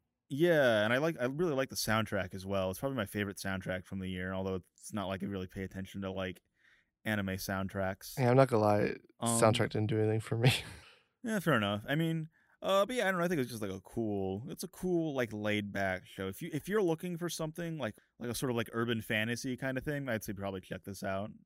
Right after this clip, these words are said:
Speaker 1: You know, ur-, urban fantasy slice of life.
Speaker 2: Uh, like, I, I didn't really get anything out of it, I guess, 'cause, like, I'm not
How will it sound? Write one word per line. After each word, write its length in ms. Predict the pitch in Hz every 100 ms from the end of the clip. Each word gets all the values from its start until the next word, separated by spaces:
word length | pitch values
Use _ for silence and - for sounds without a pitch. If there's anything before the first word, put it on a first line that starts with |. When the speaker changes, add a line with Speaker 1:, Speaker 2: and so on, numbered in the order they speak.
| -
Speaker 1:
You 100 | 123
know, 60 | 110
ur-, 80 | -
urban 200 | 147 160
fantasy 400 | 127 151 139 147
slice 320 | - 117 117
of 60 | 117
life. 100 | 107
Speaker 2:
Uh, 160 | 175 160 - 202
like, 340 | 190 180 - - _ _ _ _ _ -
I, 140 | - 220
I 120 | 180
didn't 140 | 262
really 180 | 226 214
get 260 | 143 - 127
anything 400 | 131 107 107 -
out 180 | 110 110
of 140 | 110
it, 160 | 110 - -
I 120 | - 123
guess, 180 | 117
'cause, 180 | - 123
like, 200 | 117 113 -
I'm 140 | 110
not 240 | 113 113